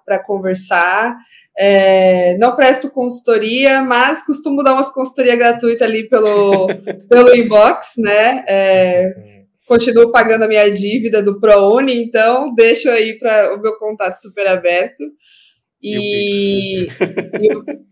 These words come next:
Speaker 1: <laughs> Não, brincadeira. Ainda, ainda faz parte da dívida, ainda faz parte da dívida.
Speaker 3: <laughs>
Speaker 1: É... e pro churrasco, vocês dois estão super, né? Esse, esse daqui vai ser anos dois mil com hamburguinhos.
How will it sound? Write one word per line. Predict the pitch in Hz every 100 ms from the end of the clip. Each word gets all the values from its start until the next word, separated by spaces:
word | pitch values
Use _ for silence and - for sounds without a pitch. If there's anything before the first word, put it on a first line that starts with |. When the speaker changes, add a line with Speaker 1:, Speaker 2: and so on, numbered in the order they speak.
| -
Speaker 1:
<laughs> | 320 254 240 262 262 294 302 294 -
Não, | 214 202
brincadeira. | 214 - 202 185 175 170 196 - - 165
Ainda, | 202 214 214 180
ainda | 220 226
faz | 233 214
parte | 214 190 208
da | 196
dívida, | 185 185 170
ainda | 180 185
faz | 170
parte | - 180 185
da | 175
dívida. | 170 170 147 - _ 107
Speaker 3:
<laughs> | - 107
Speaker 1:
É... | 190 190 185 185 185 180 180 180 175
e | 185
pro | 233 240
churrasco, | 254 202 226 -
vocês | 226 208
dois | 208 208
estão | 208
super, | 214 214 220 202
né? | 180 185 190 180 _ 196 _ -
Esse, | 196 202 233 -
esse | 190 196
daqui | 214 220 214
vai | 226
ser | 226 214
anos | 220 214
dois | 214 214
mil | 220 226 233
com | 247
hamburguinhos. | 220 214 214 190 208 247 294